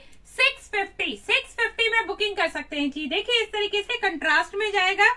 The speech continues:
Price आएगा सिक्स fifty। Look देख लीजिएगा, ये थोड़ा bright है, इस तरीके से आएगा, ये थोड़ा dull है, तो look बहुत ही pretty कर रहा है। प्राइस जाएगा इस पीस का only आपका set का सिक्स फिफ्टी,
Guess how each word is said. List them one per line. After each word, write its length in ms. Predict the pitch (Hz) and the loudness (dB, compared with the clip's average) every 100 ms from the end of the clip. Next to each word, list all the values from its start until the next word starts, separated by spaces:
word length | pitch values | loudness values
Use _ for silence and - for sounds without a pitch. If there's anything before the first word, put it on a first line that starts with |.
| - - - - - | -2 -20 -20 -20 0
Price 380 | - 381 466 453 | 4 6 4 4
आएगा 380 | 440 440 440 466 | 6 6 6 6
सिक्स 340 | 480 453 453 - | 4 0 -4 -8
fifty। 360 | 269 - - - - - - - - | -10 -8 -14 -14 -20 -20 -20 -20 -6
Look 220 | 262 453 | -2 -2
देख 220 | - 427 403 | 0 0 2
लीजिएगा, 440 | 415 403 415 453 539 - - - | 2 2 2 2 0 -6 -12 -2
ये 140 | 480 | 0
थोड़ा 220 | 494 440 | 2 2
bright 400 | 269 247 262 330 | 2 2 0 0
है, 120 | 415 415 | -2 -4
इस 120 | 381 - | -4 -6
तरीके 280 | 330 311 | -8 -8
से 120 | 320 349 | -4 0
आएगा, 260 | 294 302 | 0 0
ये 200 | 381 349 | -2 -2
थोड़ा 220 | 359 359 269 | -2 -2 -2
dull 260 | 233 269 | -2 -4
है, 160 | 320 466 494 - - - | 2 0 0 -14 -20 -6
तो 60 | 277 | -2
look 260 | 320 427 285 | 0 -2 -2
बहुत 400 | 320 330 494 494 | 0 4 4 2
ही 60 | |
pretty 280 | 466 320 269 | -4 -4 -8
कर 180 | 240 220 | -8 -10
रहा 120 | - | -10
है। 140 | - - - - - - - | -16 -18 -20 -20 -20 -20 -4
प्राइस 360 | 339 381 466 453 | 4 4 4 4
जाएगा 480 | 453 453 453 466 466 453 | 4 6 8 6 8 4
इस 200 | 480 - | 2 0
पीस 260 | 427 415 - | 2 2 2
का 200 | 440 440 | 4 4
only 300 | 381 370 415 403 | 2 2 4 4
आपका 300 | 339 381 427 | 4 2 0
set 260 | 403 370 | 2 0
का 200 | - 440 453 | 2 0 0
सिक्स 340 | 466 480 - | -4 -6 -8
फिफ्टी, 360 | 294 269 - | -8 -8 -12